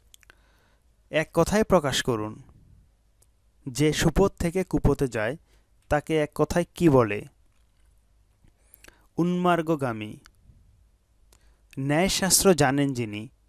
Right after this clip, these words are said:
তাকে এক কথায় কি বলে? নৈয়ায়িক। সন্ধি বিচ্ছেদ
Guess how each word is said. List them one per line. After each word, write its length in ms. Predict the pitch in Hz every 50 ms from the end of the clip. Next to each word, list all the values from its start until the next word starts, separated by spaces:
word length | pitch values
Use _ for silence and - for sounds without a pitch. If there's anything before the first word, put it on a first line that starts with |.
| _ _ _ _ _ _ _ -
তাকে 320 | - 120 120 - 135 127
এক 80 | 120 - -
কথায় 300 | - 131 - - 151 151 - _ -
কি 140 | - 175 165
বলে? 400 | 131 127 110 104 110 110 107 - _ _ _ _ _ _ _ _ _ _ _ _ _ _ -
নৈয়ায়িক। 760 | 139 139 143 147 147 147 131 123 113 107 101 101 - _ - - _ _ _ _ _ _ _ _ _ _ _ _ _ _ _ _ _ _ _ _ _ _ _ _ _ _ _ _ _ _ _ _ _ _ _ _ _ _ _ _ _ _
সন্ধি 500 | - - - - 175 180 180 170 190 190
বিচ্ছেদ 380 | 165 185 175 - - - 214